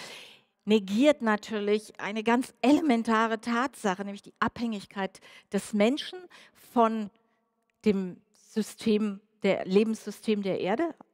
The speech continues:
ja, also von, von dem ganzen Erdsystem. Ähm, und auf der anderen Seite die massive Transformation des Erdsystems. Also auch der Traum von Alan Weismann, die Erde nach uns und dann ist alles wieder gut,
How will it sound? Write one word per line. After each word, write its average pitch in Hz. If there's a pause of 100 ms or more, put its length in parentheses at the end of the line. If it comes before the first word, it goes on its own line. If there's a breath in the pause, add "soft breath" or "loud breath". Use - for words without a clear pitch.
ja, 190
also - (280)
von, 175
von 180
dem 170
ganzen 190 (140)
Erdsystem. 214 (560 loud breath)
Ähm, 208 (640 soft breath)
und 294
auf 254
der 240 (120)
anderen 403
Seite 165 (280 soft breath)
die 226
massive 226
Transformation 226
des 175
Erdsystems. -
Also 214
auch 220
der 220
Traum 269
von 220
Alan 202
Weismann, 226 (420 loud breath)
die -
Erde 208
nach 208
uns 254
und 202
dann 214
ist -
alles 247
wieder 208
gut, 220